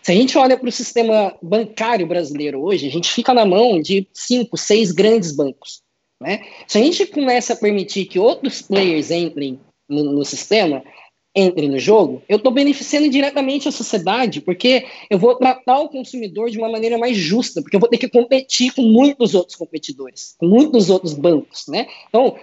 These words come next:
um exemplo, um exemplo clássico, né? Tipo, no Brasil a gente paga, sei lá, cer-,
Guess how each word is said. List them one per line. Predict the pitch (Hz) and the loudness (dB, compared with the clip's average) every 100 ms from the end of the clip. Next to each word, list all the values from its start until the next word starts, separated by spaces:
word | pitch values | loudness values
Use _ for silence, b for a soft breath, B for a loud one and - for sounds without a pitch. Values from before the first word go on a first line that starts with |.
| B - | B 0
um | 254 | 0
exemplo, | 277 294 285 - | 2 -2 -6 -6
um | 220 | -4
exemplo | 254 285 294 | -2 -2 -4
clássico, | 294 - 208 190 - - - | -4 -2 0 -2 -8 -14 -10
né? | 147 165 | -8 -8
Tipo, | - 165 143 b b - | -6 -6 -8 b b -2
no | 190 | 2
Brasil | 240 208 226 | 4 2 2
a | 285 | 0
gente | 262 277 | 0 -2
paga, | - 240 247 | -2 -2 -2
sei | - 233 | -2 0
lá, | 180 190 | 2 0
cer-, | 156 - 196 196 | -2 -2 -2 -2